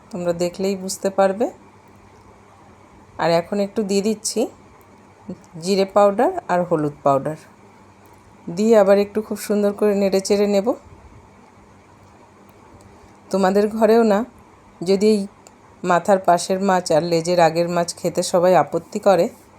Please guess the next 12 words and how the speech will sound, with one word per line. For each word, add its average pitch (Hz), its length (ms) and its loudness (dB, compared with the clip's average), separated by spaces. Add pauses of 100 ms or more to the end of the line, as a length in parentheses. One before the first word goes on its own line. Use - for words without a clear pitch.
(540)
তাহলে 196 220 4
কিন্তু 214 280 0
এইভাবে 202 480 2 (560)
ভর্তা 196 420 2
বানিয়ে 196 340 4
খাইয়ে 240 320 -2
দিতে 156 260 -4
পারো। 147 280 0 (680)
কেউ 247 180 6
বুঝতেই 233 440 2
পারবে 247 360 4
না 247 140 2